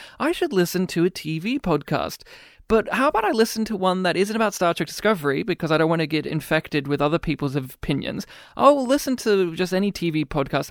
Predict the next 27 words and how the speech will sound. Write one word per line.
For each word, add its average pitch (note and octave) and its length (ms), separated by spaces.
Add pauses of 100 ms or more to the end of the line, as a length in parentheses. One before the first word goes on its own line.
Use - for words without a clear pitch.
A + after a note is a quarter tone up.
Oh, C#4 120
I C#4+ 100
know. A#3+ 260
I'll A#3+ 140
find C4+ 280
one C4 120
of A3+ 80
a G3+ 80
show G#3 300
I G3 140
like. - 760 (680)
Oh, D4 320
Babylon B3 440
Five." C4 440
And E3 280
you F#3+ 80
guys F#3+ 240
are, F#3 60
like, E3 160
the D#3+ 60
first E3 360
one E3+ 100
that D3+ 140
popped D#3+ 260
up D#3+ 160
that D3+ 80
was C#3+ 180